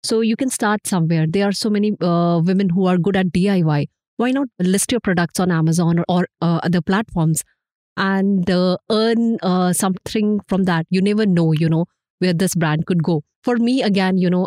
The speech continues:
uh, like I said, it took around two and a half years to, uh, start Jasmine Homes because I was somewhere not very confident of, you know, leaving my job, which was pretty well-to-do job, and, you know, to start,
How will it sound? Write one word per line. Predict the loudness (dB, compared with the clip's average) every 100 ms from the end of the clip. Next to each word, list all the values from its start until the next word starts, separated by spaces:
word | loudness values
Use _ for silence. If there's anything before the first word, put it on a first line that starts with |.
| -2
uh, | 0 2
like | 2 0 -2
I |
said, | -4 -2 -2 -4 _ _ -8
it | -6
took | -4 -2 0
around | 0 0 -2
two | -2 0
and | 0
a |
half | 0 -2 0
years | 0 0 -2
to, | 0 2 0 0
uh, | 0
start | -2 0 0 0
Jasmine | 0 0 0
Homes | 0 0 -2 -4
because | -4 -2 -4 -6 _ _ _ -4
I | 0 0 0
was | 0 -2
somewhere | -2 0 0 0 0
not | 0 0 0
very | 0 2 0 -2 -4 _ _ _ _ _ -16 -6
confident | -2 -2 -2 -2 0 0 -2 -2
of, | -2 -2
you | 0
know, | 2
leaving | 2 2 2 2
my | 0 -2
job, | -2 0 0 -2 -4
which | -4 -2 0
was | 0 0 -4 _ _ _ _
pretty | -4 0 2
well-to-do | 2 2 0 0 0 0
job, | 0 0 0 -4 _ -6
and, | -2 0 0 0
you | 0
know, | 0
to | -2
start, | -4 -2 -2